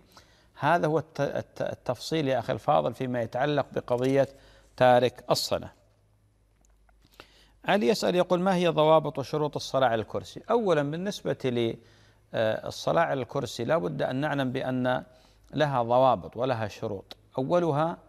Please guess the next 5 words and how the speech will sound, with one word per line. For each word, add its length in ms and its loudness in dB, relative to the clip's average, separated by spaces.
آه، 300 -2
إذا 280 -2
كان 640 -2
في 100 -4
الفرض 380 2